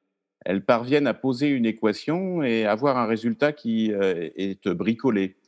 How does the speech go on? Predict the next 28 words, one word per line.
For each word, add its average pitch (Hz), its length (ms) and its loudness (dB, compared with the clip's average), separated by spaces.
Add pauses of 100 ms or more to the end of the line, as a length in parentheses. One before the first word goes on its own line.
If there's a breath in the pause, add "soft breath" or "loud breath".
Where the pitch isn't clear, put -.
(140)
enrichi 110 600 0
par 98 120 2
la 95 80 2
diversité. 87 600 -8 (800)
Les 104 160 2
jours 185 240 2
où 180 80 2
je 143 140 0
suis 143 420 0
un 123 140 2
peu 127 120 0
plus 117 200 -4
sombre, 185 400 0
où 127 180 2
j'ai 120 140 0
besoin 117 340 0
d'un 107 140 0
optimisme 117 520 -2
de - 60 -6
combat, 117 420 2 (560 loud breath)
je 101 240 -2
me 127 160 2
dis 180 240 -2
que 120 220 2
si 101 180 -8
je 80 60 -6
reste, 107 220 0
euh, 92 300 -4